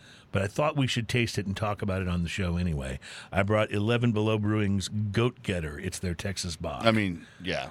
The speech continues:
Speaker 2: well, I've, I've been personally trying to drink them out of it since
Speaker 1: <laughs> Well,
Speaker 2: it came
Speaker 1: it
Speaker 2: out.
Speaker 1: is a limited release. It's a,
Speaker 2: Yes.
Speaker 1: it's a seasonal. So, uh, I thought, you know what? Just because you've had it doesn't mean we shouldn't talk about it on the show.
Speaker 2: <laughs>
Speaker 1: So,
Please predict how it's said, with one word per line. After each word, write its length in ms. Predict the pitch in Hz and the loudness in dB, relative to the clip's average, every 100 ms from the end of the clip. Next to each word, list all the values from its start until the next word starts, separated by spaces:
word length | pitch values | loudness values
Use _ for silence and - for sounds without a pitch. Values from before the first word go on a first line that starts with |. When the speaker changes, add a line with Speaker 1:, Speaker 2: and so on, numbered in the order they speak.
| 80 | -10
Speaker 2:
well, 220 | 73 76 90 | -12 -10 -8
I've, 140 | 92 | 0
I've 420 | 117 110 95 101 | 4 2 0 -2
been 240 | 113 123 - - | 0 0 -2 -6
personally 420 | - 160 135 127 | 0 2 2 0
trying 240 | - 135 113 | 2 4 4
to 60 | |
drink 300 | 92 104 110 | 2 0 -2
them 140 | 107 92 | -2 -2
out 220 | 98 98 | 2 4
of 100 | 98 87 | 2 2
it 60 | 165 | 0
since 160 | 98 165 | 2 2
Speaker 1:
<laughs> 20 | |
Well, 100 | 151 | 2
Speaker 2:
it 40 | |
came 200 | 95 82 | 0 0
Speaker 1:
it 80 | 170 | 4
Speaker 2:
out. 60 | 175 | 6
Speaker 1:
is 160 | 226 190 | 6 6
a 40 | |
limited 380 | 185 175 143 127 | 4 4 4 2
release. 400 | 135 151 113 - | 2 2 2 0
It's 140 | 104 | 2
a, 60 | 113 | 2
Speaker 2:
Yes. 120 | 113 | 2
Speaker 1:
it's 120 | 120 | 0
a 60 | 113 | 0
seasonal. 440 | - 143 107 95 | 2 2 2 0
So, 340 | - 113 101 95 - - - | 2 2 2 0 -8 -12 -4
uh, 300 | 101 98 101 | 0 2 4
I 120 | 139 | 4
thought, 180 | 143 160 | 4 0
you 100 | 202 | 2
know 100 | 190 | 4
what? 200 | 202 202 | 2 2
Just 280 | 131 202 - | 2 0 0
because 500 | 180 190 165 143 - | 0 2 2 2 0
you've 220 | 135 127 | 0 0
had 320 | 139 208 135 | 0 0 2
it 160 | 123 127 | 0 2
doesn't 280 | 135 139 135 | 0 0 0
mean 180 | 131 127 | 2 2
we 100 | 117 | 0
shouldn't 340 | 131 117 104 - - _ - | 0 -2 -4 -8 -20 _ -2
talk 200 | 107 98 | -2 -2
about 240 | 95 85 | -2 -2
it 120 | 85 | 0
on 300 | 131 135 135 | 0 2 0
the 60 | 98 | 0
show. 320 | - 127 104 - | 2 2 0 -2
Speaker 2:
<laughs> 260 | 101 - 107 | -8 -6 -2
Speaker 1:
So, 260 | 110 87 | 0 0